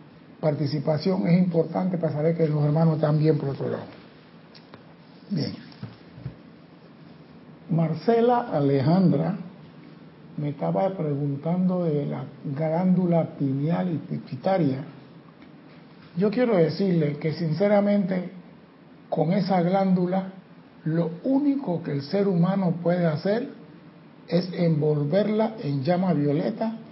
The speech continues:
y enviarle luz. Nosotros no podemos ni tomar medicamentos ni hacer nada con esa glándula. Lo único que podemos hacer es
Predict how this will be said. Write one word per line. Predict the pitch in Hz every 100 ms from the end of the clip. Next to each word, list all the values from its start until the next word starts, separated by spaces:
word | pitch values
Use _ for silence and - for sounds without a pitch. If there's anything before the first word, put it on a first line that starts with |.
| - - -
y | 151 151
enviarle | 147 147 156 165 170 160
luz. | 151 147 - - - - - - - - - - - -
Nosotros | 151 190 190
no | 190 185
podemos | 180 180 185 165
ni | 143 165 156
tomar | 165 156 165 240 269
medicamentos | 190 151 147 - 151 220 233 220 190
ni | 165
hacer | 160 185 175
nada | 185 214 214 190
con | 165 165
esa | 160 156
glándula. | 151 143 135 131 - - -
Lo | - 165 170 -
único | 285 294 294 269 202
que | 165
podemos | 165 180 202 160
hacer | 143 147 220 233 - - - - - -
es | 190 196 -